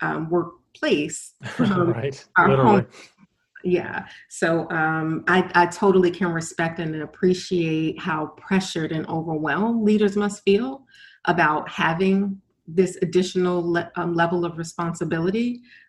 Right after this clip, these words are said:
Speaker 1: But the reality is, if you have been, um, blessed and fortunate enough to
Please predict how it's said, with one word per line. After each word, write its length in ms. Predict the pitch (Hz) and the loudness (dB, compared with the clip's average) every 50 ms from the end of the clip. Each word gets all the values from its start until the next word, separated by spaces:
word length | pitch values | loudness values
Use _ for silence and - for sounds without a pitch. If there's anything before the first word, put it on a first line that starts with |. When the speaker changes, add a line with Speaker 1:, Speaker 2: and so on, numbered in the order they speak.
| _ - | _ -2
Speaker 1:
But 240 | 180 160 165 - | 0 0 0 -2
the 100 | - 175 | -2 -2
reality 600 | 165 165 160 160 160 165 170 170 165 170 175 190 | -2 0 0 2 2 2 2 2 2 2 4 4
is, 520 | 196 190 175 170 170 165 160 160 160 - - - | 6 6 4 2 2 0 -2 -4 -6 -10 -10 -8
if 220 | - 165 165 165 | -8 -8 -6 -6
you 220 | 185 180 180 180 175 | -6 -2 -2 -2 -2
have 400 | 175 190 165 160 160 160 156 - | -2 -2 -2 -2 -2 -4 -6 -10
been, 380 | - 156 156 156 156 156 156 151 - | -10 -8 -6 -6 -4 -4 -4 -6 -6
um, 500 | 170 160 156 151 156 156 151 151 160 - _ _ _ _ _ - | -6 -6 -6 -6 -6 -6 -6 -6 -8 -8 _ _ _ _ _ 0
blessed 360 | 180 185 196 214 214 - - | 2 2 2 2 0 -2 -4
and 160 | 175 170 170 | -4 -6 -4
fortunate 560 | - - 220 233 233 - 233 220 208 202 - - | -4 -4 -4 -4 -2 -2 -2 -2 -2 -2 -2 0
enough 500 | 180 180 175 170 165 175 180 - - - - - | 0 2 2 2 0 0 -2 -4 -8 -18 -16 -8
to 440 | - 156 147 147 151 151 147 147 147 | -4 -4 -2 -2 -2 -4 -4 -6 -8